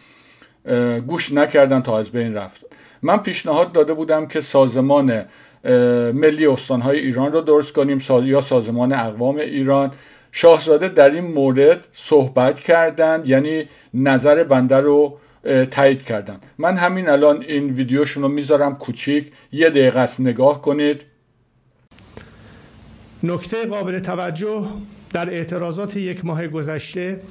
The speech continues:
Speaker 2: این بوده که لور و بختیاری، عرب و فارس دوش دوش هم ایستادند و خشم و انزجارشان از دشمن مشترک را فریاد زدند.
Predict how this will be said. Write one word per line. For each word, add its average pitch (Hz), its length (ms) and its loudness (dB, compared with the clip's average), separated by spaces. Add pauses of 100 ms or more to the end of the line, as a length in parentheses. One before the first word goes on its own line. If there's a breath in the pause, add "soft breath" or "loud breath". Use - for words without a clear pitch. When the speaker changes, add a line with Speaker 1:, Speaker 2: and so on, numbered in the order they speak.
(380 loud breath)
Speaker 2:
این 226 240 -6
بوده 190 440 -8 (640 loud breath)
که 175 140 -8
لور 185 300 -8
و 202 100 -8
بختیاری، 175 840 -10 (580 loud breath)
عرب 175 340 -8
و 185 100 -8
فارس 185 640 -10 (360)
دوش 202 280 -8
دوش 196 320 -10
هم 175 260 -8
ایستادند 160 840 -10 (560 loud breath)
و 151 120 -6
خشم 202 500 -10
و 208 40 -8
انزجارشان 185 880 -10
از 147 240 -10
دشمن 180 440 -8
مشترک 175 560 -10
را 175 340 -10 (480 loud breath)
فریاد 175 500 -8
زدند. 113 460 -10